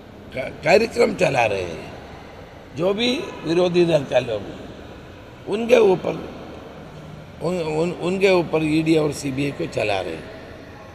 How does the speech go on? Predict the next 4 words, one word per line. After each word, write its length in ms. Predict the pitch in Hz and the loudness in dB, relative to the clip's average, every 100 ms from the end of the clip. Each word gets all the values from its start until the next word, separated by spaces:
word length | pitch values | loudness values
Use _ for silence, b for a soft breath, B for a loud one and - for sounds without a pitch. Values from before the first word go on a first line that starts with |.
| - - | -16 -2
ताकि 280 | - 165 185 | 0 2 2
उनको 320 | 175 160 180 | 2 2 0
politically, 640 | - 147 151 160 175 170 202 - - - - - - | 0 -2 -4 -6 -4 -4 -4 -8 -14 -16 -16 -16 -14
उनको, 480 | 131 147 175 214 320 | -10 -6 -2 -2 -4